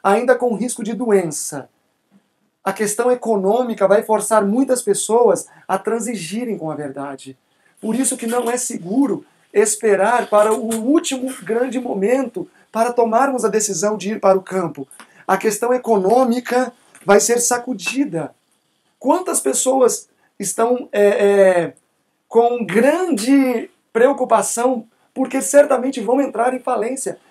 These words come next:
Todos os funcionários da Gol, por exemplo, ela emitiu uma nota falando que, se quiserem permanecer como funcionários, vão ter que sobreviver somente com trinta por cento do salário. Mas e o condomínio, que continua tendo que ser pago?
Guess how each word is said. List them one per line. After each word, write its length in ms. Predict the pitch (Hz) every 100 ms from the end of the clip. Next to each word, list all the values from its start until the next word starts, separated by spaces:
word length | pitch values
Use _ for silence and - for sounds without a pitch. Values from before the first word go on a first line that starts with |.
| _
Todos 240 | - 269 240
os 120 | 254
funcionários 480 | 240 - 214 220 -
da 120 | 208
Gol, 220 | 190 226
por 140 | 226 202
exemplo, 400 | - 240 220 175
ela 280 | - 175
emitiu 280 | 196 190 202
uma 100 | 185
nota 260 | 180 240 214
falando 360 | 208 202 233
que, 240 | 220 233 202 _ _ _
se 200 | - -
quiserem 340 | 226 220 226 240
permanecer 460 | 220 220 208 220
como 160 | 208 220
funcionários, 720 | 226 214 208 196 240 233 - - _ -
vão 140 | 220
ter 160 | 220 233
que 100 | 226
sobreviver 480 | 240 226 214 196 220
somente 420 | 226 202 220 226
com 160 | - 233
trinta 380 | - 240 269
por 160 | 254 233
cento 260 | - 220 208
do 60 |
salário. 580 | 208 233 202 214 220 - _ _ _ _ _ _
Mas 180 | 226 233
e 60 |
o 80 | 294
condomínio, 720 | 262 262 233 214 220 180 - -
que 100 | -
continua 420 | 196 208 202 208
tendo 220 | 214 208 202
que 80 |
ser 180 | - 208
pago? 400 | 202 190 165 139